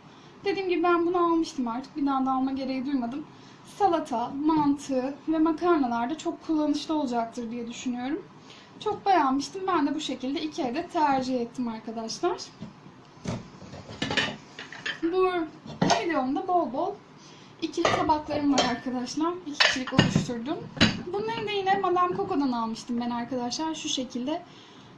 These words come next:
vintage desenleri olan, e, büyük servis tabakları şöyle. Ben bundan iki adet almıştım arkadaşlar. Hatta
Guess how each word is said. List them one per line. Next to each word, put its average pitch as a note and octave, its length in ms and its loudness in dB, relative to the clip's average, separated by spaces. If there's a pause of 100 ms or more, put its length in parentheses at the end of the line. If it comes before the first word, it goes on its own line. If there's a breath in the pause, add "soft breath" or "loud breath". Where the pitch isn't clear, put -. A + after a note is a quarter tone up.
(120)
vintage E4 440 4
desenleri D4+ 580 2
olan, B3 420 0 (600 loud breath)
e, C4 260 0
büyük D#4 220 2
servis D4 420 4
tabakları B3 520 -4
şöyle. C4 680 -4 (120)
Ben A4 220 2
bundan A4+ 140 0
iki A4 200 -2
adet F4 260 0
almıştım B3+ 480 0
arkadaşlar. B3+ 640 -2 (140)
Hatta F4 500 0